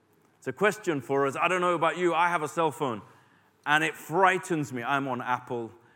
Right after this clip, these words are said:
But it frightens me sometimes when you get those automated reports that tell me how much screen time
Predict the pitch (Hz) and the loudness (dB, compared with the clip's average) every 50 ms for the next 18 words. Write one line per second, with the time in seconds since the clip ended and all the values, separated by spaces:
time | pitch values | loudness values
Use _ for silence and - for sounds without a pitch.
0 | _ _ _ _ _ _ _ _ _ _ _ _ _ _ - 139 190 185 196 175 | _ _ _ _ _ _ _ _ _ _ _ _ _ _ 0 2 4 4 2 0
1 | - - 190 214 220 226 240 233 202 208 190 151 156 170 165 147 - 208 202 214 | -2 2 6 6 8 8 6 4 0 -2 -2 -2 -2 -4 -4 -2 -2 -2 -2 -2
2 | 208 - - 190 151 139 139 139 147 143 - - - - _ _ _ _ _ 139 | -2 -4 -2 0 0 0 0 0 -2 -4 -6 -8 -14 -20 _ _ _ _ _ -2
3 | 160 175 185 185 175 196 185 - - 185 185 175 165 175 196 196 202 185 - 185 | 0 0 0 2 2 2 0 2 4 4 4 4 4 4 4 4 4 4 2 2
4 | 190 196 185 185 170 147 160 156 - - 175 185 202 226 - - - - 160 - | 2 2 2 2 2 2 0 -2 0 2 4 6 6 4 2 -2 -8 -8 -8 -8
5 | - - 175 214 214 220 185 139 120 120 117 - 165 180 185 190 185 190 190 - | -6 -2 0 2 2 2 0 -2 -4 -4 -4 -2 0 0 2 2 2 2 0 -2
6 | - - - - 180 202 208 208 196 - - 170 143 117 101 92 90 | -6 -12 -6 -2 0 0 2 0 -2 -2 -4 -4 -4 -4 -4 -8 -10